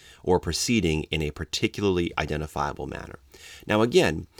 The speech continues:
this foia provision only applies in general to criminal investigations or proceedings that are not ongoing.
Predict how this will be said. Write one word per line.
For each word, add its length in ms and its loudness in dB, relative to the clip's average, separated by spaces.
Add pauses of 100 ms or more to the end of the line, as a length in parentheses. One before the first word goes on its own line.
(200)
this 240 4
foia 300 4
provision 400 0
only 300 0
applies 420 -4
in 160 -6
general 420 0
to 360 -2
criminal 260 -2
investigations 560 -4
or 60 -6
proceedings 480 -8
that 100 -4
are 60 0
not 380 -2
ongoing. 600 -8